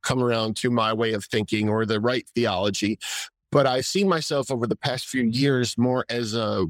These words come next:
war correspondent. I'm a collector of stories. And so I travel virtually or I travel around the country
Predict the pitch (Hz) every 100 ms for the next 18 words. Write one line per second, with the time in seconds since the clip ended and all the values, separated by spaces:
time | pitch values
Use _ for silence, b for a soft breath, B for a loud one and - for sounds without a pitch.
0 | 98 139 156 - 131 107 113 - 95 95
1 | 87 62 - - _ _ - 113 127 123
2 | - 139 135 - 127 110 - 131 123 120
3 | 95 - - 113 113 135 110 110 - 135
4 | 127 127 123 113 - B - _ 143 127
5 | 135 151 - 139 139 135 - 110 110 -
6 | 123 120 127 117 104 120 113 110 147 151
7 | - 104